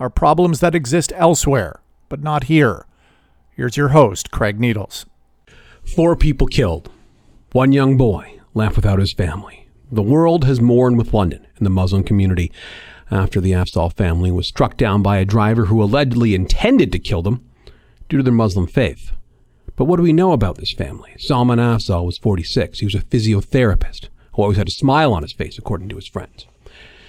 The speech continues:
Speaker 2: His wife, Madia Salman, was forty-four.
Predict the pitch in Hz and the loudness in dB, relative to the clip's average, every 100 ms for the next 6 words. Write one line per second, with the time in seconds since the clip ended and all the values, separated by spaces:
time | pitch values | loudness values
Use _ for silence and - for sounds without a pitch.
0 | - - 113 131 127 - - - - 101 | -10 -2 2 2 0 -4 -12 -14 -6 -2
1 | 98 95 127 135 85 92 - 139 127 - | 0 0 0 0 0 -6 -2 0 0 0
2 | 135 101 71 | 0 0 -2